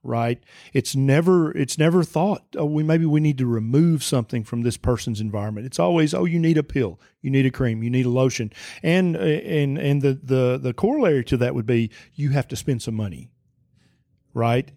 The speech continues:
And that's how we think in Western society. If there's a problem, you have to either add a, a pill, a powder, a potion, a product, and it's gonna cost you some money, right? And it's almost like it all is this big morality play.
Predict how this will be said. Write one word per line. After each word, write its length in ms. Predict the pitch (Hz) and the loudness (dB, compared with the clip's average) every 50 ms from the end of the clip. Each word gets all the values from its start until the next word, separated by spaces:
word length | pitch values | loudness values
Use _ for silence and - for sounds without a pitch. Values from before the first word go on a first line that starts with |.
| - | -2
And 100 | 139 139 | 0 2
that's 200 | 147 160 180 - | 2 2 2 2
how 160 | - 175 160 | 2 2 4
we 120 | 151 160 185 | 4 2 0
think 420 | 185 - - - 113 110 120 - | 0 0 -2 -2 -2 -2 -2 -2
in 140 | 160 160 147 | -2 -2 0
Western 320 | 123 113 113 - 135 135 | 0 -2 -2 -4 -6 -8
society. 560 | 131 - 165 - - 233 349 311 - 117 107 104 | -8 -8 -6 -6 -4 -2 -2 -2 -4 -4 -6 -2
If 200 | 135 139 131 - | -2 -2 -2 0
there's 160 | - 185 202 226 | 0 0 2 2
a 60 | 262 | 0
problem, 440 | - - 165 131 113 117 131 131 131 | 0 0 0 0 2 -2 -4 -4 -2
you 140 | 127 131 | -4 -4
have 300 | 127 123 131 131 120 - | -4 -2 -2 -4 -4 -4
to 180 | - 131 120 107 - - - - - - _ | -2 -2 -2 -2 -2 -8 -20 -20 -20 -12 _
either 400 | - 139 143 135 139 135 120 117 - | 0 0 2 4 4 4 4 2 -2
add 380 | - 117 123 135 147 160 165 170 | -2 0 2 4 4 4 4 2
a, 80 | 147 143 _ | 0 0 _
a 120 | 143 127 | -4 -4
pill, 440 | 110 - - 151 147 151 151 151 135 | -2 0 2 4 4 4 4 4 2
a 40 | 117 | 0
powder, 440 | - 135 135 131 139 135 135 127 120 | 0 0 2 2 4 4 4 2 2
a 40 | |
potion, 380 | 117 - 131 135 131 - 151 131 | 2 0 0 0 0 -2 -4 -6
a 60 | 113 | -6
product, 500 | - - 131 131 135 135 131 127 120 _ - - - - - _ | -2 0 2 4 4 4 2 2 0 _ -20 -20 -20 -20 -6 _
and 100 | - 139 | 2 2
it's 100 | 139 131 | 2 2
gonna 200 | - 160 143 127 | 2 0 0 0
cost 440 | - - - - 143 131 123 - - | -2 -6 -4 -2 -2 -2 -2 -4 -4
you 60 | 127 | -6
some 220 | 113 - - 110 110 | -4 -2 -2 -2 -2
money, 400 | 110 104 101 95 82 - - - _ _ | -2 -4 -6 -8 -10 -14 -18 -20 _ _
right? 380 | - 110 113 110 113 123 135 - - - - - - _ | -4 -2 0 0 0 0 -2 -4 -16 -20 -20 -20 -6 _
And 120 | 135 139 | 2 2
it's 160 | 143 131 - | 2 2 2
almost 300 | 175 160 175 190 156 - | 0 2 2 2 0 0
like 180 | 180 156 143 - | -2 -4 -2 -2
it 120 | 135 131 - - | -6 -6 -6 -6
all 480 | - 135 151 156 160 165 165 165 165 | -4 -2 0 2 2 2 2 2 0
is 240 | - - 131 127 123 | 0 0 0 0 0
this 180 | 143 143 123 - | 0 -2 -2 -2
big 340 | - 127 117 139 139 139 135 | -6 -2 -2 -2 0 0 -2
morality 640 | 131 127 123 117 117 117 117 135 139 127 120 110 | -2 0 0 0 0 -2 -2 -4 -4 -4 -4 -6
play. 640 | 107 - - - - 76 - 82 - - - - | -6 -6 -10 -10 -10 -10 -12 -14 -16 -20 -20 -20